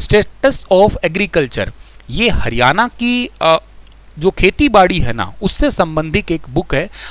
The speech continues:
और इसका जो विमोचन किया वो recently हरियाणा के सीएम साहब ने किया है। और एक बात याद रखना, इस किताब को लिखा किसने है? आचार्य श्री बालकृष्ण जी जो है ना उन्होंने इस किताब को लिखा है। तो सी option इस सवाल का बिल्कुल ठीक रहेगा। और अठारह अगस्त के दिन किया है इसका विमोचन।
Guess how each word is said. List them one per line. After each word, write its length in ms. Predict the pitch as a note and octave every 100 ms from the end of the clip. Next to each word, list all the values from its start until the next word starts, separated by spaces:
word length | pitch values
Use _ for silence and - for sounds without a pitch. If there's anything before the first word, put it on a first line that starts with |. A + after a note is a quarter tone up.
| -
और 120 | C#3 A2
इसका 560 | - - - B3+ C4+
जो 160 | A#3 B3
विमोचन 520 | C#3+ D3+ F#3 - B3
किया 200 | - G3+
वो 140 | A#3
recently 500 | D#3+ - F#3+ F3+ A3
हरियाणा 360 | C#3+ A#2 B2+ F3+
के 140 | -
सीएम 380 | G3+ - G#3+ B3+
साहब 300 | A#3 E3 D3
ने 100 | D#3
किया 280 | D3 D3 D#3
है। 80 | G3
और 100 | G3+
एक 140 | D3
बात 260 | C3 C#3+ B2
याद 220 | B2+ D#3+
रखना, 200 | D#3+ G#3+
इस 140 | G#3+
किताब 420 | - - E3 F#3+ F#3
को 100 | G3
लिखा 380 | A2 A2 F#3
किसने 380 | A3+ F#3+ - D#3+
है? 180 | D#3 G3+ - - -
आचार्य 420 | D3 - G3+ A3+
श्री 220 | - G3+
बालकृष्ण 680 | D#3+ C3 E3+ G#3+ G3+ - F#3
जी 180 | D3+ E3
जो 180 | C3 C3+
है 120 | B2+
ना 120 | D#3+ -
उन्होंने 300 | C3+ D#3 F3+
इस 100 | -
किताब 320 | - C#3 C3+
को 120 | C#3+
लिखा 240 | A2 F#2+ G#2+
है। 180 | F#2+ F#2 - - - -
तो 80 |
सी 240 | - A#3 B3
option 360 | G3+ F#3 A3
इस 100 | G#3+
सवाल 280 | F#3+ D#3+ E3
का 120 | E3
बिल्कुल 320 | D#3+ C3+ - F3+
ठीक 240 | - -
रहेगा। 220 | F#3+ A3
और 80 | B3+ -
अठारह 360 | - - A3+ B3+
अगस्त 480 | - F3+ A#3+ -
के 140 | - F3
दिन 220 | D#3+ D#3
किया 240 | C#3+ D#3
है 140 | D#3+ F#3+
इसका 220 | D#3 E3
विमोचन। 500 | D3 D3 D3+ F#3+ G#3